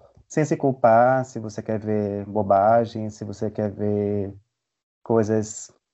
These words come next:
que não acrescentem nada na sua vida, então vá ser feliz, vá ver bobagem, vá dar risada com besteira, vá ver coisas que sejam extremamente fúteis, frívolas,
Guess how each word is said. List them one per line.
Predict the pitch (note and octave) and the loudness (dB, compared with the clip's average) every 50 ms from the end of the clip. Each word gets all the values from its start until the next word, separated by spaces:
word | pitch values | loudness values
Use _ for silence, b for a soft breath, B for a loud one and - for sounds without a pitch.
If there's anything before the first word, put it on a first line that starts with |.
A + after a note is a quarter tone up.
| _ _ | _ _
que | - A2+ | -2 0
não | G#2+ A2+ A2 A2 - - - | 0 0 0 -2 -6 -10 -12
acrescentem | - A2+ - A#2+ A#2 A2 A2 - A#2+ G#2 A2+ A#2+ A2+ A#2+ A2+ | -12 0 2 2 2 2 2 0 0 0 0 0 0 -2 0
nada | G#2+ G#2+ G#2+ G#2 G#2+ | 2 2 2 2 0
na | G2+ G#2+ | -2 -4
sua | G#2+ - - G#2+ G#2 G#2 | -6 -4 -4 -4 -4 -2
vida, | F#2 F#2+ G2 G#2 G#2+ A#2 A#2 | -4 -6 -8 -4 -4 -2 -4
então | A#2 A2+ A#2 A#2+ A#2 A#2+ B2+ B2 A2+ | -2 -2 0 0 0 0 -2 -4 0
vá | A2 B2 B2 C3 D3 | 4 4 4 4 4
ser | C#3+ - C#3+ | 0 -4 -8
feliz, | C#3 - B2+ A2 G#2+ A2 A2 A#2 A#2+ B2 A#2+ A#2+ A2+ | -6 -6 -4 -4 -2 -2 0 0 0 0 0 -2 -2
vá | A2 A2 A2+ A#2 | 2 4 4 4
ver | A#2 A#2+ | 4 2
bobagem, | G#2+ A2+ A2 G2+ G2+ G2 G2+ G#2+ A2 A2+ A2+ A2 G#2+ G#2 A2 G#2+ G#2 G#2 b b b b b b b b b b _ | 0 -2 -2 2 2 4 4 6 4 4 2 2 0 -2 -6 -8 -8 -10 b b b b b b b b b b _
vá | - A#2+ | 4 6
dar | A2+ A#2+ | 6 6
risada | A2+ A#2 B2 A2+ A2 A2+ G#2+ G#2+ A2 G#2+ | 4 4 2 0 4 4 4 4 2 -2
com | G#2+ A2 G#2+ G#2+ | -4 -8 -10 -10
besteira, | G2+ G2+ G#2+ G#2+ G#2 - - _ G2+ G2+ G#2 A2+ A#2 A#2 A2+ A2 G#2+ G#2 G#2 G#2 G2+ G2+ G2 F#2+ G2 G2 G#2 B2+ | -8 -6 -6 -6 -6 -8 -10 _ -4 -2 -2 0 0 0 0 0 0 0 2 2 2 0 -2 -4 -8 -12 -14 -12
vá | A2 G2+ G#2+ A#2 B2 | -2 2 4 4 4
ver | A#2+ B2 B2+ | 4 2 -2
coisas | B2 - A#2+ A#2 A#2+ A#2 B2 B2 A2+ | -2 0 0 2 2 0 -2 -6 -6
que | - B2 | -6 -8
sejam | A2+ A#2+ A#2+ | -4 -2 -2
extremamente | A2+ A2 - C3+ C3+ C3+ C3 C3 B2 - | -2 -2 -2 -2 0 0 0 -2 -4 -6
fúteis, | A#2+ - _ - C3 C3+ C3+ C#3 - C3 B2 B2+ - | -12 -10 _ -2 -2 -2 -2 -2 -4 -4 -4 -6 -6
frívolas, | - B2 A#2+ B2 B2+ B2 C3 C3 C3+ C3+ - _ | -4 0 0 0 0 0 -4 -6 -6 -8 -12 _